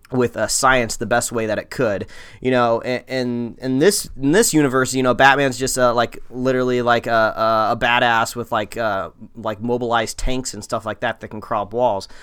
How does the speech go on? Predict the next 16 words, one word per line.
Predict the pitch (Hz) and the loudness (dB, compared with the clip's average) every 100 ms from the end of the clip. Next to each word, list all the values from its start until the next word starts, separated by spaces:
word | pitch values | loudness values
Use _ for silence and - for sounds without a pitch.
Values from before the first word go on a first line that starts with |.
| - - | -20 -12
Uh, | - 117 113 | -2 -2 -2
before | 127 160 165 | -4 4 4
I | |
went | 151 123 | 4 0
and | |
saw | 123 143 170 | 0 2 2
this | 147 | 0
movie | 127 117 113 | -4 -4 -4
earlier | 120 123 117 | -2 -2 -2
in | |
the | 110 | -2
day, | 123 131 | 0 0
I | 107 | 0
watched | 107 113 - | 0 -2 -2
Lego | 120 104 101 | -6 -4 0
Batman, | 123 143 127 98 107 | 2 2 0 -6 -10